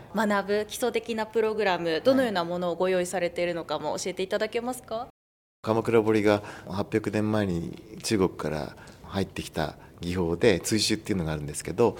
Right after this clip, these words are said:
Speaker 2: はい。
Speaker 1: それを模刻した板彫りっていう小刀一本で彫る技法を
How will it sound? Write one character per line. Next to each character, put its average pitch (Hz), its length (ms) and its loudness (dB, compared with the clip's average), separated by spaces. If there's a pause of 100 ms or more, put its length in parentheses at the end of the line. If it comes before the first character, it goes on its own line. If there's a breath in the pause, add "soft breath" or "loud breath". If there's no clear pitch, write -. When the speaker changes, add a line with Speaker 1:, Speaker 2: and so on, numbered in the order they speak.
Speaker 2:
は 269 60 -10
い。 254 80 -12
Speaker 1:
そ - 140 2
れ 165 80 8
を 160 80 8
模 147 120 6
刻 139 280 2
し - 80 -6
た - 260 4 (220 loud breath)
板 117 240 10
彫 120 120 6
り 120 100 6
っ - 20 0
て - 220 0
い - 20 8
う - 20 4 (160)
小 - 140 -6
刀 120 320 4
一 98 80 0
本 82 260 -2
で 82 80 -4
彫 80 80 0
る 76 180 -6
技 71 140 -8
法 73 120 -8
を 85 420 0